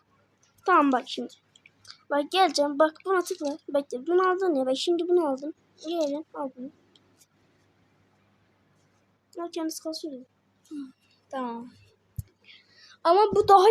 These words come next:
Speaker 2: yavaş. Yani daha fazla veriyor ama daha yavaş. Neredeyse aynı veriyor. Gerçekten neredeyse beş yüz bin veriyor. Bana ne?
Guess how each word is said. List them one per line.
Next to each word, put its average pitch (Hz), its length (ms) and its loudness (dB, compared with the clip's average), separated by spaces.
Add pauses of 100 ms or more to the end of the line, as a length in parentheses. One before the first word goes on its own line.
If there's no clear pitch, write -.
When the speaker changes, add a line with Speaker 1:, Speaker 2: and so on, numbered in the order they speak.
(120)
Speaker 2:
yavaş. 381 640 6
Yani 311 460 2 (140)
daha 311 220 10
fazla 403 380 4
veriyor 370 320 4
ama 453 280 4
daha 349 200 6
yavaş. 302 800 6 (580)
Neredeyse 480 680 12
aynı 427 460 12
veriyor. 311 680 12 (1400)
Gerçekten 381 580 8
neredeyse 427 560 10
beş 403 260 8
yüz 320 160 0
bin 359 220 10
veriyor. 302 400 8
Bana 302 300 10
ne? 269 280 6